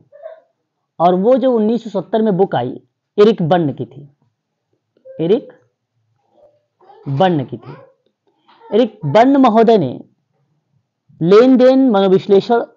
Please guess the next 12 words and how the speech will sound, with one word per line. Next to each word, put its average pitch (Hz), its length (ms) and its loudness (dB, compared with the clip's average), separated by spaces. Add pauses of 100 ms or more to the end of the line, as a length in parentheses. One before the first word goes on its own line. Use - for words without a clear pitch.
(220)
के 214 60 0
बारे 190 220 4
में 214 80 0
बात 202 220 2
किया, 202 220 -6 (840)
मनोविश्लेषणात्मक 202 1000 0
सिद्धांत 180 600 -4
के 226 120 0
बारे 196 200 2
में 208 140 -2
जिक्र 202 280 -4
किया। 202 220 -4